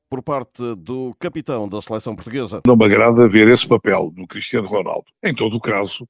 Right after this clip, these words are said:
Speaker 2: eh, digamos, se os Cristianos Ronaldos se aportarem àquelas paragens e que levarem consigo algum sentido de abertura, eh, pois isso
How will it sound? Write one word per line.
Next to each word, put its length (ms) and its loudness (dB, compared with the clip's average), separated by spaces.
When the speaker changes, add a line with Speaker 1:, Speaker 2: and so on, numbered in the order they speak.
Speaker 2:
eh, 300 -4
digamos, 420 -2
se 100 -2
os 120 -4
Cristianos 560 -2
Ronaldos 720 -2
se 280 -2
aportarem 560 -2
àquelas 500 -2
paragens 680 -4
e 100 -2
que 100 -2
levarem 320 0
consigo 680 -4
algum 320 -4
sentido 500 -8
de 140 0
abertura, 600 0
eh, 80 -4
pois 360 -4
isso 240 -4